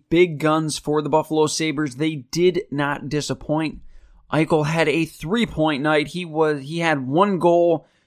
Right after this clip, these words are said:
two assists for three points. Rasmus Dahlin had three assists. Victor Olofsson, or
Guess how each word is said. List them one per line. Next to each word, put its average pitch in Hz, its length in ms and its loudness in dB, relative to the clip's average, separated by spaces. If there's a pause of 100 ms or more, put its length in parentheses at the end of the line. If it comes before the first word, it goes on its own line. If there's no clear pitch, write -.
(100)
two 196 200 0
assists 170 460 -2
for 151 180 -6
three 165 240 -4
points. - 580 -4 (440)
Rasmus 156 480 0
Dahlin 165 480 0
had 151 480 -2
three 170 340 -2
assists. - 600 -2 (460)
Victor 190 720 4
Olofsson, 175 760 6
or 156 420 2